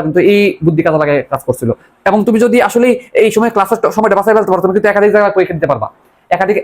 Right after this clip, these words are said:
এক্সাম ব্যাচে ভর্তি হতে পারবা, এক্সাম সেন্টারে পরীক্ষা দিতে পারবা, তাই না? সময় বাঁচবে যেহেতু, তাই না? তো প-, বেশি বেশি পরীক্ষা দিলে বুঝতে পারতেছো তোমার প্রিপারেশন লেভেল অনেক বেশি উচ্চ হবে, অনেক বেশি উঁচু হবে। তো অনেক বেশি উঁচু হলে তুমি, আহ, চান্স পাবা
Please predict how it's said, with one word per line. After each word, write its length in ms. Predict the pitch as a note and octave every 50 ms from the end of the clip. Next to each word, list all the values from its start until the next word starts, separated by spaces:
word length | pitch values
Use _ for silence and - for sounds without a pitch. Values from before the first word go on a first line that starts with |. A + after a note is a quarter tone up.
| - F3
এক্সাম 220 | D#3 D#3 F#3+ G3 G3 - E3+
ব্যাচে 180 | F#3 F3 - F3+ D#3+
ভর্তি 160 | D#3+ D#3+ D#3+ D#3
হতে 120 | D#3+ D3+ C#3+
পারবা, 140 | C#3 C3 C#3+
এক্সাম 240 | C#3+ C#3 D3+ D#3+ D#3 C3+
সেন্টারে 240 | - D3 C3 C#3+ C#3+ C#3+ C#3 - -
পরীক্ষা 180 | D#3 C3+ - C#3+
দিতে 100 | B2 B2 B2+
পারবা, 160 | A#2+ G#2+ G#2+ G2+ - -
তাই 100 | E3+ F#3+
না? 60 | G#3 F3+ - -
সময় 160 | F3 F3 F#3 F#3
বাঁচবে 180 | F3 D#3+ D#3+ D#3+
যেহেতু, 240 | F3 F3+ F3+ F3+ F3+ F3+ - _ _ -
তাই 100 | F3 F#3+
না? 60 | G#3 D#3+ - - _ _ _ -
তো 40 | D#3 B2+
প-, 160 | F3+ F#3+ F#3 D#3
বেশি 120 | E3 F3+ G#3+ G3
বেশি 100 | F#3+ G3+ F#3
পরীক্ষা 180 | G#3 G#3 G#3+ G#3+
দিলে 120 | G#3+ G3+ F#3
বুঝতে 140 | G3+ - G#3 F3
পারতেছো 200 | F#3 F#3 D#3 D#3
তোমার 160 | F3+ F#3 F3
প্রিপারেশন 300 | F#3+ F#3+ F#3+ F3 F3+ F#3 F3+
লেভেল 160 | F#3 F#3 F3+ E3+
অনেক 120 | F3 F#3+ F#3+ F#3+
বেশি 120 | F#3+ G3 F#3
উচ্চ 100 | F#3 - F3+ D3
হবে, 140 | C3+ A#2+ A2 - - _ _ _ _ _ _ _ -
অনেক 140 | F3+ G3+ G#3 G#3+
বেশি 100 | G#3 G#3+ G3+
উঁচু 140 | F#3+ - F3 D3+
হবে। 120 | C3 A#2+ - - - _
তো 20 | - E3
অনেক 100 | F3+ G#3 G#3
বেশি 100 | - A3+
উঁচু 160 | A3+ G#3+ G3+ G#3
হলে 100 | G3 G3+ G3
তুমি, 120 | G3 F#3 F#3+
আহ, 60 | F#3+ - - - - - D#3+ D#3 D#3 - - _ -
চান্স 140 | F#3 - -
পাবা 120 | G3 F3+